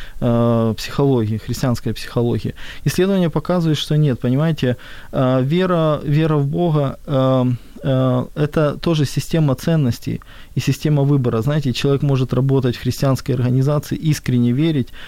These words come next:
и быть таким наивным и с идеалистическими, а, ну, как бы взглядами, но он работает в структуре и в системе.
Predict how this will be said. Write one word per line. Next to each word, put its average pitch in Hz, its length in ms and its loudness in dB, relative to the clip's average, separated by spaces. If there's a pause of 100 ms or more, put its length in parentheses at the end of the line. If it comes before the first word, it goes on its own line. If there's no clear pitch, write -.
(240)
и 135 40 2
быть 147 220 2
таким 131 300 0
наивным 135 680 2
и 123 580 2
с - 160 -6
идеалистическими, 131 1080 0 (400)
а, 113 520 0 (120)
ну, 120 500 0
как 120 160 0
бы 110 300 2 (240)
взглядами, 131 680 2 (160)
но 156 120 2
он 165 100 2
работает 175 440 0
в - 40 -10
структуре 208 500 -2
и 156 40 2
в 147 60 -2
системе. - 600 -2